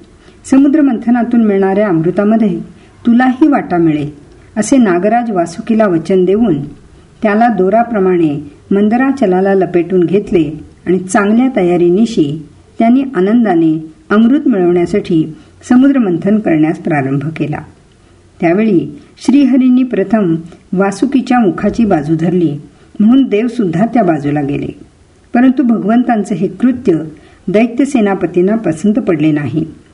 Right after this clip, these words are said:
ते म्हणाले, "शेपूट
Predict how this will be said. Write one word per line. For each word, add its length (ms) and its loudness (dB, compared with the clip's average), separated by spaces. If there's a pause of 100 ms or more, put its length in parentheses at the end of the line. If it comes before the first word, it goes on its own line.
(800)
ते 60 2
म्हणाले, 640 0 (240)
"शेपूट 440 0